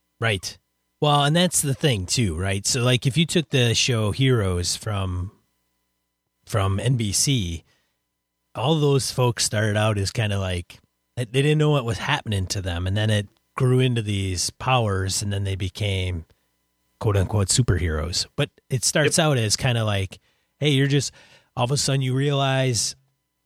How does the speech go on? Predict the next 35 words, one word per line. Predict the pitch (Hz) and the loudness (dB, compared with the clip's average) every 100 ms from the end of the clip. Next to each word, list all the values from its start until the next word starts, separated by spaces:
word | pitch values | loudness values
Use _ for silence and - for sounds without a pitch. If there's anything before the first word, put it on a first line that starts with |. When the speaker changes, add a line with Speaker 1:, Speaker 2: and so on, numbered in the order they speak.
| _ | _
Speaker 1:
y-, | 113 - | -12 -4
you | 131 | -2
can | - 110 | 0 -2
fly, | - - 123 110 85 113 - | -2 0 2 2 -2 -8 -8
or | 113 107 107 104 - _ _ _ _ _ _ _ _ _ | -2 0 -2 -4 -10 _ _ _ _ _ _ _ _ _
whatever | - 135 196 226 160 | -4 0 2 4 4
that | 110 90 | 2 0
is, | 80 85 131 | -4 -6 -2
or | 120 | 2
you, | 120 123 120 | 4 2 2
you | 123 | -2
can't | 123 - 131 123 110 | -2 0 2 0 0
die, | 113 117 101 90 | 2 2 2 0
or | 90 95 | -4 -4
whatever | 98 120 117 120 | -2 0 2 2
injury | 120 131 110 101 | 2 2 2 0
you | 98 | 2
have | 92 110 98 | 2 0 -2
heals | - 117 113 95 90 - | -2 0 0 0 -2 -6
miraculously. | 98 101 104 101 101 87 - 98 87 87 _ _ _ _ _ - | -4 0 0 0 -2 0 0 0 -4 -8 _ _ _ _ _ -2
Speaker 2:
Yep. | 185 - _ _ 143 | -2 -4 _ _ -2
Speaker 1:
Now, | 135 127 | 2 2
the | 123 | 2
thing | 120 147 131 | 0 0 2
is | 127 120 | 2 2
with | 117 110 | 2 0
a | |
game | 104 113 110 | 0 0 2
like | 101 92 | 0 -2
Heroes | - 123 113 98 92 | 0 2 2 0 -2
is | 101 95 | -4 -4
a | |
lot | 95 107 101 | -4 -2 -2
of, | 95 | -4
uh, | 90 90 | -6 -6